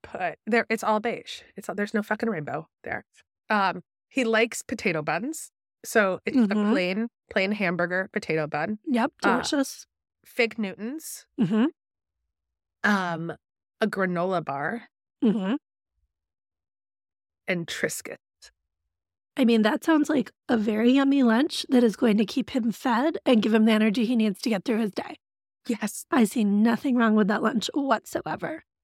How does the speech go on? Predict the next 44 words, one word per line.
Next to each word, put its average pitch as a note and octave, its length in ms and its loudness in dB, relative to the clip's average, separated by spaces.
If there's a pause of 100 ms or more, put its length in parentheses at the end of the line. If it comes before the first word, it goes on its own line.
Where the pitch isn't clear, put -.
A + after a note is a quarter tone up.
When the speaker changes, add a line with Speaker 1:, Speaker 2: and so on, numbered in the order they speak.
(140)
Speaker 1:
I - 120 -18
don't D#4+ 340 -12
either. E4+ 420 0
And C#4+ 160 0
he, C4 160 -10
he's D4 220 -2
gonna D#4 280 0
eat G4+ 220 2
it. - 220 -6 (160)
Speaker 2:
He's B3+ 180 4
Speaker 1:
When C4+ 160 6
Speaker 2:
gonna B3 220 4
eat G#3+ 80 4
Speaker 1:
I, E3 100 0
Speaker 2:
it. D#4+ 340 -12
Speaker 1:
when C#4 180 0
Speaker 2:
Yes. C4 100 0
Speaker 1:
I C4 240 0
try, C#4+ 340 0
like, D4 140 -2
why C4+ 380 0
screw - 360 0
with G#3+ 180 -2
my F#3 140 0
kid's - 320 -8
day? - 460 -8 (100)
Speaker 2:
Yeah. B3 200 -4
Speaker 1:
When C4 180 2
I C4 260 2
send B3+ 340 -4
him D4+ 200 -4
to D#4 80 -8
school F3 480 -2
with D#3+ 160 -8
things F3+ 180 -6
he G#3 100 -10
doesn't F#3 160 -6
want E3+ 140 -14
to E3 40 -20
eat, - 120 -20
he - 160 -12
doesn't A3 240 2
eat. - 420 -4 (320)
Speaker 2:
Yeah. B3+ 180 0